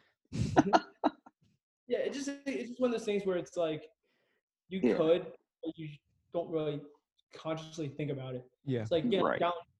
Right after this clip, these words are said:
Speaker 1: like, up here,
Speaker 2: <clears throat>
Speaker 1: thirty-five min-, thirty-five speed limit is probably, like, what, forty-five, fifty,
Speaker 3: Yeah.
Speaker 1: right?
Speaker 2: Mm-hmm.
Speaker 1: Or, like, on the turnpike, a seventy-five is, like, ninety or eighty-five.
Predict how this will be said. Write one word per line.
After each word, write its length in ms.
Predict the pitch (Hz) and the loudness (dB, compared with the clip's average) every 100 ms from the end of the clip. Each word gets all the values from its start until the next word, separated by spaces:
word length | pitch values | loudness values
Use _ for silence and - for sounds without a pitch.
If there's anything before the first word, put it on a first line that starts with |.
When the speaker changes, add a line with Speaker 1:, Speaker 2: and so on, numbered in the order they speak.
| - | -10
Speaker 1:
like, 120 | 160 | -2
up 140 | 294 | -2
here, 180 | - 233 | 2 4
Speaker 2:
<clears throat> 720 | 202 180 135 - _ _ _ | 6 6 2 -6 _ _ _
Speaker 1:
thirty-five 420 | 226 240 208 190 170 | -2 2 2 2 -2
min-, 220 | 185 - - - | -6 -6 -16 -4
thirty-five 340 | 214 185 160 | -2 0 0
speed 140 | 143 233 | 0 -4
limit 160 | 185 | -2
is 40 | 151 | -2
probably, 280 | 160 160 147 | 0 0 0
like, 100 | - | -2
what, 240 | - - | -4 -2
forty-five, 540 | 160 151 - 143 143 - | -4 -4 -6 -6 -8 -10
fifty, 400 | 131 170 92 - _ - | -12 -8 -12 -12 _ -4
Speaker 3:
Yeah. 100 | 151 | 0
Speaker 1:
right? 200 | 170 - - - | 0 -2 -12 -4
Speaker 2:
Mm-hmm. 200 | 127 117 - _ _ _ _ _ _ _ _ _ _ _ - - | 0 0 -4 _ _ _ _ _ _ _ _ _ _ _ -18 -6
Speaker 1:
Or, 140 | 185 175 | 4 6
like, 140 | 165 170 | 4 0
on 260 | 175 170 | -4 -4
the 80 | 170 | -6
turnpike, 380 | 165 180 156 143 | -4 -2 -2 -4
a 40 | |
seventy-five 540 | 135 160 156 156 147 - | -2 -2 0 0 -2 -4
is, 60 | |
like, 100 | 139 | -6
ninety 380 | 143 139 127 120 143 | -4 -4 -6 -10 -16
or 160 | 165 139 | -14 -10
eighty-five. 500 | 156 135 139 127 - | -6 -6 -8 -12 -12